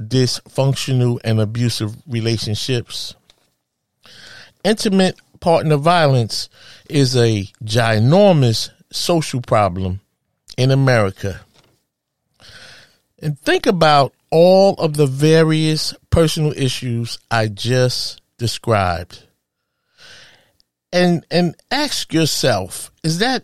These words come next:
any way to come to a relationship with a person you like? Feeling broken, abandoned, angry, sometimes even depressed.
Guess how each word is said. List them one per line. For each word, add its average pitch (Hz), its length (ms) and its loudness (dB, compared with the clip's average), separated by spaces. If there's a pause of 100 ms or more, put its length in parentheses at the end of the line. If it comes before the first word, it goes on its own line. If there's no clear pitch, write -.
any 247 320 0
way 123 560 0
to 123 140 -6
come 156 560 -2 (100)
to 139 220 -4
a 123 60 -2
relationship 120 1000 -2 (380)
with 120 200 0
a 113 80 0
person 143 540 0
you 120 100 -2
like? 117 500 -2 (920)
Feeling 139 720 0 (320)
broken, 180 760 2 (160)
abandoned, 175 960 0 (640)
angry, 180 800 0 (1300)
sometimes 151 840 2 (440)
even 196 320 0
depressed. 190 800 0